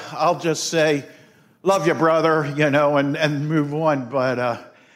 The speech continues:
these are the silly things, and people are always trying to have New Year's resolutions. What I want to talk about today is New Year's resolutions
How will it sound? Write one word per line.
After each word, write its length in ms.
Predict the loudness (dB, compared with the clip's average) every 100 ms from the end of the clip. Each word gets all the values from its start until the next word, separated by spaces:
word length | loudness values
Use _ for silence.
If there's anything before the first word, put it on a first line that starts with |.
| -6
these 220 | -2 2
are 100 | 2
the 120 | 2 0
silly 520 | 0 2 2 2 0
things, 360 | -2 -4 -2
and 160 | -2 -4
people 380 | -6 -6 0 2
are 180 | 4 6
always 380 | 4 2 -2
trying 340 | -4 -2 -2 -2
to 60 |
have 240 | -2 -2 0
New 240 | -2 -4
Year's 400 | -2 -2 -4 -10 -18 -6
resolutions. 1000 | 2 2 2 2 2 0 -2 -2 -4 -10 -20 -20 -20 -20 -20 _ _ _ _ _ _ _ _ _ _ _ -20 -20 -20 -20 _ _ _ -20 _ _ _ _ _ _ _ _
What 140 | 0 2
I 120 | 4
want 200 | 4 2
to 60 |
talk 340 | 2 2 4 2
about 340 | 2 2 2
today 540 | 0 0 2 2 0 -4 -18 _ _ _ _ _ _ _ _ _ _ _ _ _ _
is 520 | -2 0 0 -2 -10 -10
New 160 | 0 2
Year's 400 | 4 4 2 0
resolutions 1000 | 2 2 2 2 0 -2 -6 -6 -8